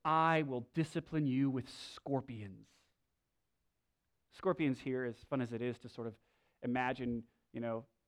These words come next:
uh, the taskmasters throwing scorpions onto people, you know, being covered with them. That's not what's going on.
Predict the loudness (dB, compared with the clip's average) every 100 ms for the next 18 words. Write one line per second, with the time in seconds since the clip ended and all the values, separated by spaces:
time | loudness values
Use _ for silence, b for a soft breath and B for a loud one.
0 | _ -14 -12 -12 -10 -2 -2 0 -2 -2
1 | -4 -8 -2 0 0 -4 -4 -4 -2 -2
2 | -2 -4 -6 -6 -6 -10 -8 -14 -14 _
3 | _ _ -20 _ -14 -12 -12 _ _ -8
4 | -6 -8 -8 -4 -4 2 2 2 -4 -4
5 | -2 0 0 0 0